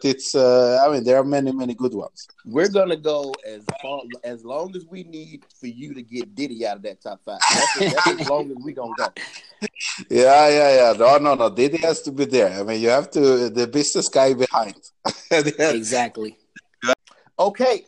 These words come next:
Speaker 2: so those are your top five. Uh, I, everybody knows I, I have one, uh, issue, one challenge. I wanna have a challenge to that one spot on your top five. But hey, that's your top five. Uh, so how does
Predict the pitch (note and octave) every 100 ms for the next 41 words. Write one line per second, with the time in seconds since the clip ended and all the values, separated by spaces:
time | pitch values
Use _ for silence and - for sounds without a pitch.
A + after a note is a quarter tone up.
0 | _ - - E3+ B3 - _ - D3+ E3+
1 | E3 D#3+ - D#3+ - E3+ D#3 D#3+ A3+ _
2 | _ _ C#3+ C#3 C3+ C3 C3+ _ _ _
3 | _ _ _ - A#2+ _ _ B2+ C3 B2
4 | B2+ B2 B2+ B2 B2+ A#2+ A#2 A#2+ A#2+ A#2
5 | A2 _ _ _ A2+ A#2 A#2+ A#2 A#2 A2+
6 | A2+ - A2+ A2 A2 _ _ _ _ _
7 | _ _ _ - B2+ - C3+ C3 C3+ C3
8 | D3 C3+ D3 E3+ C3+ C#3 B2+ A#2+ - B2+
9 | A2 - C3+ C#3+ C#3+ C#3 C#3 - _ _
10 | _ _ _ _ B2 C3 C3+ _ C3+ C#3
11 | D3 C#3 C3+ B2+ _ - C#3 - C3+ F3
12 | C4 D4+ E3+ F#3+ F#3+ F3 - A2+ G#2+ F2
13 | - _ _ _ - C#3+ D3 D3 _ E3
14 | D#3 F#3 C4 A#3+